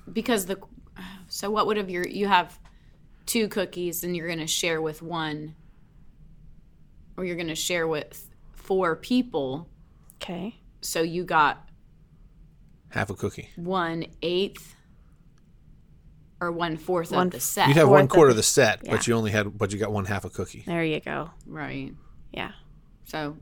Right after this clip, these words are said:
Speaker 2: That's
Speaker 1: I
Speaker 2: a
Speaker 1: think
Speaker 2: good
Speaker 1: that's
Speaker 2: example.
Speaker 1: right,
Speaker 3: How much of the
Speaker 1: because
Speaker 3: total
Speaker 1: you said
Speaker 3: cookies did you get? That's a
Speaker 2: Yeah.
Speaker 3: crazy,
Speaker 2: Or
Speaker 3: terrible
Speaker 2: batch.
Speaker 3: question.
Speaker 2: How much of the batch of cookies?
Speaker 3: Yeah.
Speaker 2: If they were,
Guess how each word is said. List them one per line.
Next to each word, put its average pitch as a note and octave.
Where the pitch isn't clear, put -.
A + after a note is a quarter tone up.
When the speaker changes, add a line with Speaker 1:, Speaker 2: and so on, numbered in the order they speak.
Speaker 2:
That's F#3
Speaker 1:
I -
Speaker 2:
a -
Speaker 1:
think F3+
Speaker 2:
good E3
Speaker 1:
that's -
Speaker 2:
example. E3
Speaker 1:
right, B2
Speaker 3:
How C#3+
much F3+
of D#3
the C#3
Speaker 1:
because -
Speaker 3:
total E3+
Speaker 1:
you C#3+
said A2+
Speaker 3:
cookies -
did G2
you F#2+
get? G2+
That's -
a -
Speaker 2:
Yeah. D2
Speaker 3:
crazy, F#2+
Speaker 2:
Or G3
Speaker 3:
terrible -
Speaker 2:
batch. E3+
Speaker 3:
question. -
Speaker 2:
How A3+
much A3+
of G3+
the G3
batch -
of E3
cookies? -
Speaker 3:
Yeah. F#2
Speaker 2:
If G3
they F3+
were, D#3